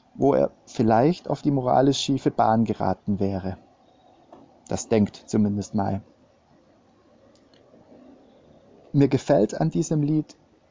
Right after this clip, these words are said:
wie Reinhard May zuspitzt, wie er manche Fäden weiterspinnt. Die Frage, was hätte passieren können,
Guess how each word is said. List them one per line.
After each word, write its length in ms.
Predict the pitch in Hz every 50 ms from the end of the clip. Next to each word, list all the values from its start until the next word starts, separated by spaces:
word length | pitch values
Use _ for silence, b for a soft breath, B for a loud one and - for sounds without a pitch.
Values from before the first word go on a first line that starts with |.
| _ _ _
wie 80 | 135 143
Reinhard 400 | 135 127 127 131 120 131 - -
May 200 | 120 117 113 -
zuspitzt, 960 | - - - 117 107 - - - - - - - - - - - - - _ _ _ _ _ _ _ _ _ _ _ _ _ _ _ b b b b b b b b -
wie 180 | - 117 -
er 300 | - - - - - - - _ _
manche 360 | - 110 110 113 113 - - -
Fäden 600 | - - - 113 117 131 139 123 107 107 104 101
weiterspinnt. 880 | 104 117 117 - - 98 - - - - - - - - - - - _ _ _ _ _ _ _ _ _ _ _ _ _ _ _ _ b b b b b b b b b b b -
Die 80 | 110
Frage, 500 | - - - 104 104 120 131 127 123 - - _ _ _ _ _ _ _ _ _ _
was 180 | - - - - -
hätte 300 | - 170 - - - 117
passieren 600 | - - 110 101 - - 110 107 101 107 104 107
können, 460 | - - 113 110 113 123 131 139 139